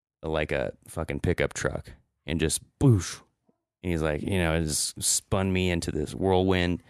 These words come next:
And he's like, "I didn't know what was up, what was down." And, you know, I finally got up and he, and he's like, "By the time I got up for the third wave," he's like, "I got up out of there." He's like, "I couldn't even catch my breath because that first wave knocked the wind out of me."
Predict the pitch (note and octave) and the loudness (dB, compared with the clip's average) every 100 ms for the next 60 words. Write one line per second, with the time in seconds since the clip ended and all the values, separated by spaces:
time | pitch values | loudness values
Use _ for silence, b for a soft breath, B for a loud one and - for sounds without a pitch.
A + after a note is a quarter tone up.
0 | B B B B B _ _ _ _ _ | B B B B B _ _ _ _ _
1 | _ _ _ - F#2 E2 E2 E2 E2+ E2 | _ _ _ -4 -2 0 0 0 0 0
2 | E2+ E2 E2 E2 E2 E2+ E2 E2+ - D#2+ | 0 0 0 0 0 0 0 0 0 -2
3 | E2 D#2 D#2+ D#2 D#2 D2 E2 D#2 - D#2+ | -2 -2 -2 -2 -2 -4 -4 -6 -8 -6
4 | D2+ D2+ D2 - - - - E2 D#2+ D#2 | -6 -8 -10 -16 -20 -14 -8 -4 -4 -2
5 | D#2+ E2 E2 - D2 - F2 - - D#2+ | 0 2 0 -2 -4 -8 -10 -10 -8 -6
6 | D#2 D#2+ D2+ - D#2+ D2+ E2+ D#2 E2 D#2+ | -4 -4 -4 -4 -4 -2 -2 0 0 0
7 | - E2 C#2+ - E2+ E2 E2+ - _ _ | -2 -4 -4 -2 0 2 0 -4 _ _
8 | F2 F2 E2+ F#2 E2+ D#2+ D2 D2 D2+ D2+ | 0 2 2 0 -4 -4 -4 -4 -8 -4
9 | D#2+ D#2+ E2 D#2 D2+ D#2 E2 F2 B B | -4 -2 -2 -2 -2 0 0 0 B B
10 | B B B F2 E2+ D#2+ D#2 F#2 F#2 D#2+ | B B B -2 -2 -2 -4 -2 0 -2
11 | - E2 - D#2+ C#2 E2 E2 - - D#2 | -2 -2 -2 -4 -2 0 -2 -2 -4 -4
12 | C#2 - - D2 - - E2+ E2 - D#2 | -4 -6 -4 -4 -6 -10 -6 -6 -4 -4
13 | C#2 D#2+ D2+ D2 - D2+ D2 D#2 D#2 E2+ | -4 -4 -4 -6 -6 -4 -2 0 2 2
14 | F2+ | 2